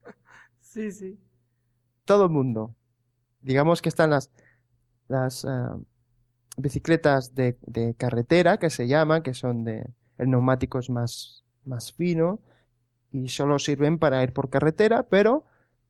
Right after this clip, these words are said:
Speaker 2: salieron las mountain bike y todo el mundo con mountain bike y, <laughs> y gente, veías que, mm, físicamente no estaba muy bien,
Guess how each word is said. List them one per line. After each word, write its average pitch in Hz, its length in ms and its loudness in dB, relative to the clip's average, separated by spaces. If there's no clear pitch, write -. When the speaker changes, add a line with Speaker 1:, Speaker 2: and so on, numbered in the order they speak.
Speaker 2:
salieron 147 500 4
las 139 160 2
mountain 151 320 0
bike 214 280 4
y - 60 -4
todo 202 140 4
el 190 60 6
mundo 175 180 4
con 151 120 2
mountain 147 300 0
bike 185 260 2
y, - 500 4
<laughs> - 60 -
y 127 40 -10
gente, 165 640 0
veías 143 400 -2
que, 131 400 -2
mm, 127 400 -10
físicamente 151 560 0
no 147 80 -2
estaba 151 240 0
muy 139 160 -4
bien, 131 500 0